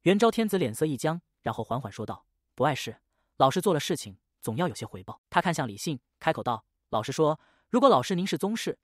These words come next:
这个时候给您封个王爵都是应当应分的。可惜太祖皇帝异姓不可封王的祖训犹在，不然老师可以比现在光亮许多。”天子眼珠子转了转，然后开口道：“姑母倒是宗室，不如这样，老师让表弟改个姓，这样宗府的人便说不了什么，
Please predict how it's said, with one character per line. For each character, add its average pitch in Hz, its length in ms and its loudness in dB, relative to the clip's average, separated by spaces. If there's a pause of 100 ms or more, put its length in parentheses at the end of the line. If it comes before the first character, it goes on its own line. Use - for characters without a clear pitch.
(160)
这 311 140 0
个 - 80 2
时 - 100 -4
候 151 200 2
给 117 100 -8
您 113 100 -6
封 208 140 -6
个 196 80 0
王 127 180 -2
爵 117 280 -4 (100)
都 160 100 2
是 151 120 -2
应 160 100 -4
当 156 100 0
应 190 160 -4
分 131 160 -4
的。 - 140 -16 (240)
可 - 100 0
惜 233 140 2
太 233 180 2
祖 - 120 -2
皇 143 200 -4
帝 208 140 -4
异 196 80 -2
姓 170 160 -4
不 - 80 -2
可 - 80 -10
封 180 160 -6
王 175 100 -2
的 196 60 -4
祖 101 160 -12
训 131 240 -6 (120)
犹 110 160 -6
在， 147 200 -4 (300)
不 147 100 0
然 135 260 2 (120)
老 123 180 4
师 - 100 -2
可 190 120 0
以 202 40 0
比 - 80 -12
现 165 140 -6
在 131 100 -4
光 196 200 -2
亮 196 100 -4
许 - 160 -12
多。” 123 220 -10 (100)
天 214 180 4
子 202 100 2
眼 143 140 4
珠 185 140 0
子 123 100 -4
转 214 160 -2
了 123 80 -6
转， 120 220 -6 (260)
然 120 140 -2
后 127 80 -2
开 151 140 -4
口 104 120 -10
道 110 220 -6 (320)
：“姑 277 160 4
母 139 140 0
倒 165 100 0
是 - 100 -4
宗 190 200 -4
室， - 200 -8 (280)
不 151 100 2
如 147 80 2
这 160 140 0
样， 107 180 -4 (300)
老 180 140 10
师 240 120 0
让 262 100 4
表 143 160 0
弟 202 120 -6
改 98 160 -8
个 160 80 -4
姓， 135 200 -6 (280)
这 277 100 4
样 202 100 4
宗 262 160 2
府 160 80 -6
的 131 80 0
人 135 160 0
便 175 120 -2
说 247 160 2
不 196 60 -4
了 131 120 -4
什 101 140 -12
么， 135 140 -6